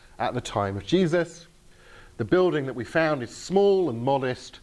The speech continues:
and is most likely typical of the dwellings in Nazareth in that period. Uh, and she even adds, "This may well have been a place that Jesus and his contemporaries were familiar with." Um, that's a logical suggestion. So it's not like,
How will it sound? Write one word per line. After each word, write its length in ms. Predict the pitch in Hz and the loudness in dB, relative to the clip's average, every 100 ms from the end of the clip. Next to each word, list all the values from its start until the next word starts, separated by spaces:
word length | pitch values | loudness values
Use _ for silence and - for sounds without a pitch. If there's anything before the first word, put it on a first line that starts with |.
| - - - | -20 -16 -6
and 120 | 117 | -4
is 120 | 110 | 0
most 220 | 135 123 | 0 0
likely 260 | 131 120 104 | -2 -4 -8
typical 600 | - 180 170 135 - 107 | -6 -6 -6 -10 -10 -10
of 100 | 104 | -10
the 60 | |
dwellings 600 | 104 110 107 101 104 - - - - | -6 -4 -2 -4 -8 -12 -20 -20 -6
in 240 | 113 107 | -4 -4
Nazareth 460 | 110 110 104 101 - | 0 0 0 -4 -4
in 160 | 127 113 | -4 0
that 200 | 95 - | 0 -2
period. 480 | - 117 107 98 - - - - - - - | 0 2 2 -2 -6 -18 -20 -20 -20 -12 -4
Uh, 40 | 107 104 101 | -2 -2 -4
and 240 | 101 101 101 | -4 -6 -6
she 140 | 139 | -2
even 300 | 127 110 101 | -2 0 -4
adds, 440 | - 113 107 95 - | -2 -2 -2 -6 -8
"This 240 | 123 - | -8 -4
may 220 | 131 151 | 0 0
well 240 | 147 139 135 | 0 -2 -4
have 160 | 131 | -8
been 240 | - 117 107 | -14 -12 -12
a 80 | - | -12
place 340 | - 113 107 | -4 -4 -4
that 140 | 110 110 | -10 -6
Jesus 460 | 127 120 107 110 | -2 -2 -2 -4
and 100 | 110 | -4
his 80 | 98 | -6
contemporaries 640 | - 110 - 139 120 - | -8 -8 -2 0 0 -2
were 60 | 110 | -4
familiar 460 | - 104 110 104 | 0 2 4 4
with." 360 | 98 98 95 - - - - - | 4 2 0 -6 -20 -20 -16 -6
Um, 200 | 95 95 - - - - | -6 -6 -12 -20 -20 -12
that's 220 | - 90 - | -6 -4 -2
a 40 | |
logical 440 | 104 95 90 107 | -2 -2 -4 -6
suggestion. 600 | 92 - 95 113 - 87 76 | -6 -6 -6 -6 -8 -20 -12
So 240 | 113 98 - - - | -8 -8 -10 -20 -10
it's 220 | - 107 | -6 -4
not 200 | 160 185 | 0 0
like, 200 | 165 135 | 0 -4